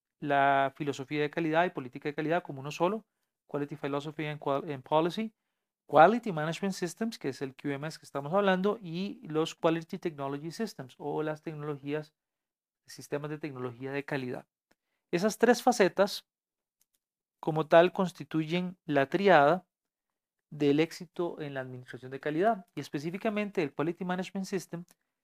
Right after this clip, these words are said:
de acuerdo con el Jurans Quality Handbook, leo y traduzco, es la segunda faceta de los procedimientos de administración que son utilizados para alcanzar,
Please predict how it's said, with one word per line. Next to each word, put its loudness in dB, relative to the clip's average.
de -6
acuerdo -2
con -8
el -8
Jurans -4
Quality -6
Handbook, -4
leo 0
y -6
traduzco, -4
es -4
la 2
segunda -4
faceta 0
de -2
los -2
procedimientos -6
de -2
administración -6
que -12
son -10
utilizados -6
para -4
alcanzar, 0